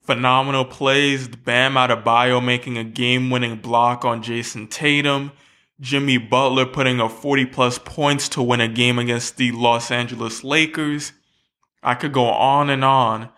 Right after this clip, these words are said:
about the moments that came with this magical run, but overall, I just had to give a round of applause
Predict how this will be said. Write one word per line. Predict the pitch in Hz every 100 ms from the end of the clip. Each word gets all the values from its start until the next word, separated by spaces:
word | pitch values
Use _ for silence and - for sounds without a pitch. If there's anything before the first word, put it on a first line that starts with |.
| _ _ _ _ _ -
about | 127 120 120
the |
moments | 113 113 123 127 127 127
that | - 120 117
came | - 131 127
with | 120 117
this | 120 -
magical | 113 117 117 120 - 113 110
run, | 117 123 120 107
but | 113 110
overall, | - 123 123 117 120 123 117
I | 113
just | 113 117 -
had | 120 117
to | 117
give | 113 117 117
a |
round | 113 120 120 120
of | 113
applause | 113 - 131 127 113 113 113